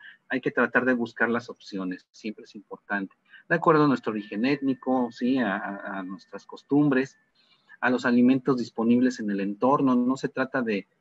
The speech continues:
de traer superalimentos o traer alimentos importados, ¿no? Con lo que, con lo que tenemos en el entorno es,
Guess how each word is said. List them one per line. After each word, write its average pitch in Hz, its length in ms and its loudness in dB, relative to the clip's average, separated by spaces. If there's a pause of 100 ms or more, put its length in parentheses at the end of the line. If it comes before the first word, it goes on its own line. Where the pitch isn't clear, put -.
(140)
de 117 80 -6
traer 127 360 2
superalimentos 123 1080 0
o - 40 -10
traer 113 220 -4
alimentos 113 480 -4
importados, 120 600 -6
¿no? 147 140 -2
Con 120 200 -2
lo 120 100 0
que, 120 240 -2
con 123 160 0
lo 120 120 0
que 123 100 -6
tenemos 160 440 -2
en 123 100 -6
el 113 120 -2
entorno 135 400 -4
es, - 160 -10